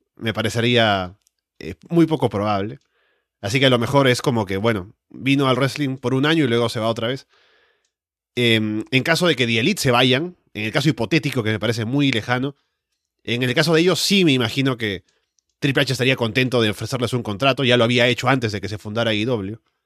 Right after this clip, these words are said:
Y ahora con todo el derecho de que estuvieron en televisión nacional y son grandes estrellas, más de lo que eran hace unos años, seguramente estaría interesado. Pero veremos.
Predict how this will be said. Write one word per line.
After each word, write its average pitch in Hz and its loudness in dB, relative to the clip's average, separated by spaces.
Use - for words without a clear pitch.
Y 123 2
ahora 139 4
con 113 0
todo 131 4
el 117 0
derecho 117 -2
de 117 -2
que 104 -8
estuvieron 127 0
en 113 0
televisión 110 0
nacional 143 2
y 113 0
son 120 -4
grandes 120 -4
estrellas, 151 0
más 123 0
de 123 -2
lo 104 -2
que 127 -2
eran 113 0
hace 113 -4
unos 110 -6
años, 120 -6
seguramente 131 2
estaría 117 -2
interesado. 107 -6
Pero 151 4
veremos. 131 0